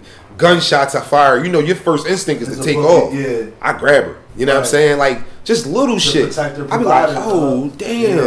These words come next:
Speaker 2: yeah.
Speaker 1: dog, this
Speaker 2: 'Cause
Speaker 1: shit
Speaker 2: you,
Speaker 1: is
Speaker 2: you
Speaker 1: real."
Speaker 2: stop thinking solely about yourself, and now you like, "Yo, I have another, other than your sons,
Speaker 1: Right.
Speaker 2: I have another person that I, I have to take
Speaker 1: I
Speaker 2: care
Speaker 1: never
Speaker 2: of."
Speaker 1: felt like that for another woman,
Speaker 2: Right.
Speaker 1: ever.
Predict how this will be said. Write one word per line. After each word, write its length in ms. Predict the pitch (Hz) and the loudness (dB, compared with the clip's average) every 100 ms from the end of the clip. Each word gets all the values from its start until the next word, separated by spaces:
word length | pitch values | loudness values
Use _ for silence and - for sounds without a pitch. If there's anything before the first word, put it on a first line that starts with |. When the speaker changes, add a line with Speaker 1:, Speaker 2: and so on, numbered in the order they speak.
| 110 | 0
Speaker 2:
yeah. 60 | |
Speaker 1:
dog, 360 | - 208 220 214 | -2 -4 -4 -4
this 100 | 233 | -4
Speaker 2:
'Cause 120 | 156 | -2
Speaker 1:
shit 80 | 180 | -2
Speaker 2:
you, 60 | 180 | -2
Speaker 1:
is 80 | 151 | -2
Speaker 2:
you 100 | 254 | 2
Speaker 1:
real." 140 | 240 | 2
Speaker 2:
stop 360 | 147 156 156 - | 2 0 -2 -6
thinking 240 | 151 135 | -10 -10
solely 440 | 127 - 143 139 135 | -10 -6 -4 -2 -4
about 340 | 127 127 - | -4 -6 -6
yourself, 480 | 117 - 170 135 - - - | -12 -4 -2 -2 -6 -18 -20
and 140 | - 135 | -12 -6
now 220 | 143 131 | -6 -6
you 60 | 131 | -6
like, 240 | 131 123 | -6 -4
"Yo, 100 | 131 | -4
I 140 | 123 127 | -4 -4
have 240 | 135 123 | -6 -10
another, 260 | 120 127 135 | -10 -10 -6
other 160 | 151 156 | -4 -4
than 100 | 147 | -6
your 80 | 120 | -8
sons, 440 | 170 165 123 107 | -6 -6 -6 -2
Speaker 1:
Right. 280 | 120 123 - | 0 0 -2
Speaker 2:
I 100 | 135 | -8
have 240 | 139 151 135 | -8 -6 -8
another 320 | 123 139 135 | -8 -6 -8
person 360 | - 151 151 135 | -8 -8 -8 -8
that 160 | 123 120 | -10 -8
I, 220 | 127 120 - | -8 -10 -12
I 140 | 123 120 | -14 -12
have 200 | 131 120 | -12 -14
to 80 | - | -4
take 80 | |
Speaker 1:
I 60 | 139 | -2
Speaker 2:
care 100 | 151 | 0
Speaker 1:
never 200 | 151 156 | 2 4
Speaker 2:
of." 80 | 135 | 4
Speaker 1:
felt 140 | 135 | 0
like 160 | 113 110 | 0 -2
that 140 | 104 - | -4 -6
for 100 | 98 | -10
another 180 | 92 | -8
woman, 240 | 90 90 82 | -8 -10 -12
Speaker 2:
Right. 160 | 78 104 | -14 -6
Speaker 1:
ever. 260 | 110 90 | -6 -6